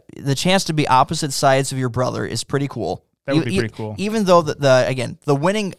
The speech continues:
Speaker 1: idea, that's not gonna be as much there. It'd be there to be with family.
Speaker 2: Mm-hmm.
Speaker 1: Uh,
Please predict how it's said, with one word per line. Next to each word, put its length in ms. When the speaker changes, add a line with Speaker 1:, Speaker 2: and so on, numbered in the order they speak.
Speaker 1:
idea, 480
that's 240
not 180
gonna 160
be 120
as 120
much 360
there. 180
It'd 140
be 80
there 160
to 80
be 100
with 100
family. 460
Speaker 2:
Mm-hmm. 320
Speaker 1:
Uh, 260